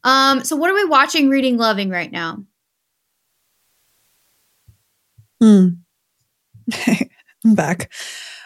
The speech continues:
Speaker 2: Uh, you guys would be proud of me that I watched another new show. Two new shows at
Speaker 1: <gasps>
Speaker 2: once. Woo!
Speaker 1: What is
Speaker 2: All,
Speaker 1: it?
Speaker 2: All the Light We Cannot See. Did you guys ever read that book?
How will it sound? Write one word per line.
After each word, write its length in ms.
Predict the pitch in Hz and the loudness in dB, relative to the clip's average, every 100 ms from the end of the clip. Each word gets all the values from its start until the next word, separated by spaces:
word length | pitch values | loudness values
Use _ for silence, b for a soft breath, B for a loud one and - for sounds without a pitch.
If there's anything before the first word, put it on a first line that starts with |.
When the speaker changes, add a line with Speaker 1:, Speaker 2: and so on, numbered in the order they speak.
| - | -4
Speaker 2:
Uh, 680 | 220 202 202 196 190 190 208 _ _ _ _ _ _ _ _ - _ _ _ _ _ _ | 2 4 4 2 2 0 -4 _ _ _ _ _ _ _ _ -18 _ _ _ _ _ _
you 200 | 226 226 | -2 0
guys 240 | 220 226 240 | 2 0 2
would 100 | 226 | 0
be 80 | 220 | 0
proud 220 | 240 233 | 0 0
of 60 | |
me 140 | 233 214 | 0 0
that 180 | 196 185 | -2 -2
I 80 | 180 | -2
watched 340 | 180 185 - | -4 -6 -10
another 360 | 190 196 233 254 | -10 -8 -4 -4
new 180 | 165 | -4
show. 360 | 170 - 151 165 - _ _ _ - | -8 -10 -12 -12 -16 _ _ _ -8
Two 160 | 269 | 0
new 140 | 269 262 | 2 2
shows 240 | - 208 | 0 -2
at 80 | 208 | -2
Speaker 1:
<gasps> 20 | |
Speaker 2:
once. 340 | 196 311 - - _ _ - | -2 -2 -2 -8 _ _ -6
Woo! 460 | 339 403 370 233 _ b b b b - | 2 4 2 0 _ b b b b -16
Speaker 1:
What 240 | 226 254 | -4 0
is 140 | 285 - | 2 0
Speaker 2:
All, 60 | 453 311 | -2 -4
Speaker 1:
it? 220 | - - - _ - | -4 -8 -20 _ -4
Speaker 2:
All 160 | 226 | -2
the 80 | 269 | 0
Light 200 | 269 247 | 0 0
We 100 | 233 | -2
Cannot 280 | 247 202 202 | -6 -6 -4
See. 220 | - 220 | -4 -4
Did 120 | 220 | -4
you 80 | 233 | -4
guys 140 | 262 | -4
ever 120 | 311 285 | -4 -4
read 160 | 262 | -4
that 160 | 254 233 | -4 -6
book? 320 | 240 233 - | -8 -10 -18